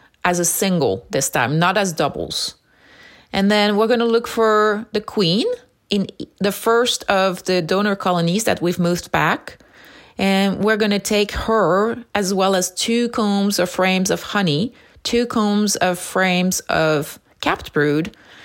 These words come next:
and some extra bees. And we're gonna put that in that little five frame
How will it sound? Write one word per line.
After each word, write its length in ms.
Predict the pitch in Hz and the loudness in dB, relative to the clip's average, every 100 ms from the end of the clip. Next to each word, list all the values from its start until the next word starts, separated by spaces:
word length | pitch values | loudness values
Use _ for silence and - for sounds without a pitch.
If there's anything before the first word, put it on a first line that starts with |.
| - - - - | -20 -20 -20 -4
and 420 | 190 190 185 185 - _ _ _ | 0 2 2 0 -4 _ _ _
some 240 | - 214 190 | -4 0 0
extra 260 | - - | 0 -2
bees. 580 | 170 143 - - - - - _ | 0 0 -2 -4 -6 -8 -14 _
And 140 | 185 185 | -2 0
we're 80 | 185 | 0
gonna 140 | 180 | -2
put 180 | - 185 | -2 0
that 180 | 190 - | 0 0
in 180 | 185 | 0
that 180 | 175 165 | 2 2
little 380 | 180 170 165 151 | 0 0 0 -2
five 300 | - 190 180 | -2 0 0
frame 500 | - 175 165 160 165 | 0 0 2 0 -2